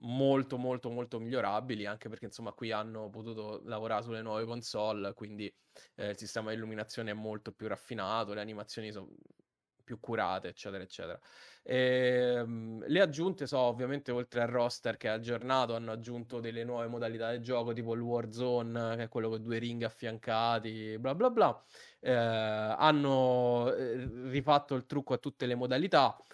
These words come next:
Eh, secondo me questa è una delle, mm, caratteristiche migliori del gioco, cioè, eh, ha questo modo di fare molto in-,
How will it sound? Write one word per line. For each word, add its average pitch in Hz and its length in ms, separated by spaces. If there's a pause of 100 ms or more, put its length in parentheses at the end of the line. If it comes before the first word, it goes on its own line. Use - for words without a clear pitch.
(140)
Eh, 110 320
secondo 127 260
me 147 80
questa 135 300
è - 20
una 123 220
delle, 120 580
mm, 110 220 (260)
caratteristiche 127 920
migliori 127 520
del 120 160
gioco, 117 320
cioè, 117 400
eh, 113 440 (460)
ha 131 160
questo 143 340
modo 165 320
di 135 180
fare 143 300
molto 156 420
in-, 135 160